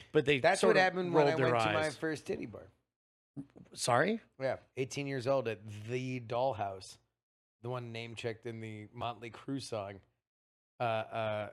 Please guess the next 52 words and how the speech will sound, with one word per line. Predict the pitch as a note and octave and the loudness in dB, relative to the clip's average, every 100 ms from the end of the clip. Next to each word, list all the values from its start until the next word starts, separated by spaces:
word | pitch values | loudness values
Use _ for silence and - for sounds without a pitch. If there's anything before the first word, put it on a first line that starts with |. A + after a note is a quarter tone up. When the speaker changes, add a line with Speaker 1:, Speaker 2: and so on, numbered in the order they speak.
| - | -8
Speaker 2:
uh, | A2 G#2+ G#2 | -4 -4 -4
when | G#2 G#2+ | -6 -6
I | |
was | G#2 | -4
eighteen, | A#2+ D3+ - C3+ A#2+ B2+ A#2+ _ _ _ | -4 -4 -6 -6 -6 -10 -14 _ _ _
went | A#2 | -10
to | A#2+ | -8
the | A2+ | -6
Dollhouse, | A2 B2+ C3 A2+ A2+ A#2 - _ _ _ _ _ | -4 0 0 0 -2 -4 -12 _ _ _ _ _
and, | B2+ B2 | -6 -4
uh, | A#2 G#2+ | -2 -2
they | A2+ | -4
just | A2 G#2 - | -6 -8 -6
overcharged | B2+ A#2 A#2 B2 B2 G#2+ | -6 -6 -6 -4 -4 -6
you | A#2 | -10
twenty-five | G#2+ B2+ A2+ A#2+ A2 | -6 -6 -2 -2 -2
bucks | A#2+ A#2+ - | -4 -6 -8
and | G#2+ | -6
technically | A#2+ A#2 A#2 B2 | -4 -4 -6 -8
made | A2 A2+ G#2+ | -8 -8 -10
you | |
buy | G#2+ A#2 A2+ | -6 -4 -4
a | G#2 | -6
T-shirt. | - B2+ A2+ A#2 G2+ _ _ _ - | -10 -10 -8 -8 -10 _ _ _ -16
And | A#2+ | -8
you | |
had | C#3 B2+ | -6 -6
to | |
wear | A#2 B2 | -6 -8
the | A#2 | -10
T-shirt | A2 C3 A2+ A#2+ A2 | -10 -8 -6 -8 -8
so | B2+ | -6
everybody | A#2+ A2+ A2+ A2 | -6 -6 -8 -8
knew | A2 A2 | -8 -10
that | G#2+ | -10
you | G#2+ G#2 | -14 -12
couldn't | B2 A2+ | -8 -8
be | G#2+ | -10
sold | G#2 B2 A2 G#2 | -8 -4 -4 -6
liquor. | G#2+ G#2 - _ | -6 -8 -10 _
Speaker 1:
Was, | D#3 D3+ B2+ - | 4 4 2 -6
was | C#3 B2+ | 0 2
it | F#3+ | 2
an | F#3+ D3+ | 0 0
all-nude | C#3 D3 C3 B2 C3 E3+ G3+ | 4 4 4 2 2 2 0
venue? | F3+ F#3+ G3 G#3+ | -4 0 2 4
Speaker 2:
Yep. | A#3 | 2
Speaker 1:
Because, | F#3 E3 D#3 C#3 - - _ | 0 0 0 0 -8 -20 _
like, | D#3 - | 0 2
in, | F3 F3 | -2 -2
in | F3 E3+ | 0 0
Texas, | - F3+ - D3+ B2 A2 - | 2 0 0 0 0 0 -4